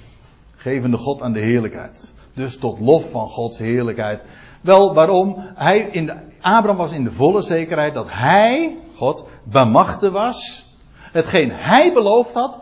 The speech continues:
ook te volbrengen. En dus gaf die God de eer. Want als God degene is die het belooft, en als God dus verplicht is om het te doen, dat klinkt een beetje raar als ik het zo zeg,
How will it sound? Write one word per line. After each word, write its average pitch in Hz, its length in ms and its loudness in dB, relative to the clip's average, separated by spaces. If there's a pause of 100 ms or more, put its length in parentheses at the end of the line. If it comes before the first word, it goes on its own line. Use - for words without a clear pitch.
(120)
ook 220 240 4
te 214 100 -6
volbrengen. 208 540 -8 (1300)
En 170 260 2
dus 302 280 2
gaf 175 260 0
die 147 140 -6
God 202 360 -6
de 226 140 -4
eer. 233 280 -4 (220)
Want 196 320 2
als - 280 4 (160)
God - 680 0 (100)
degene 170 400 -2
is 147 220 -4
die 127 120 -4
het 101 80 -10
belooft, 143 380 -2 (220)
en 202 220 2
als 156 280 0 (120)
God - 480 0
dus 196 360 4
verplicht - 600 -8
is 160 200 -6
om 156 180 -4
het 117 100 -6
te 143 80 -12
doen, 226 380 -4 (180)
dat 139 100 -20
klinkt 151 260 -10
een 127 60 -12
beetje 117 240 -6
raar 147 240 0
als 120 80 -6
ik 110 60 -10
het 110 120 -10
zo 113 180 -4
zeg, 107 320 -12